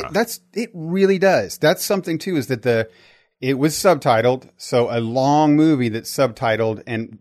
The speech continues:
Speaker 2: d-, that a subtitled movie demands your attention. It just,
Speaker 1: Sure.
Speaker 2: it, you have to. Um,
Speaker 1: Mm-hmm.
Speaker 2: so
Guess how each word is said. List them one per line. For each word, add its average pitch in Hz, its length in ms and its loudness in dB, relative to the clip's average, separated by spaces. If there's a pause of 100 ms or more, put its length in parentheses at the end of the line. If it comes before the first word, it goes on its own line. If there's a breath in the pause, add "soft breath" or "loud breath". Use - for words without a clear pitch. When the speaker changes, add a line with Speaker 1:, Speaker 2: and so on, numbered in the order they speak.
(140)
Speaker 2:
d-, 123 180 -4
that 123 240 -2
a 117 40 -2
subtitled 139 480 -2
movie 123 280 0
demands 117 680 0
your 107 120 -2
attention. 90 500 -10 (480)
It 110 100 -8
just, 104 220 -8
Speaker 1:
Sure. 117 200 -8
Speaker 2:
it, - 100 -10
you 117 160 -4
have 110 360 -4
to. 90 260 -14 (480 soft breath)
Um, 104 420 -2
Speaker 1:
Mm-hmm. 73 300 -10
Speaker 2:
so 123 480 2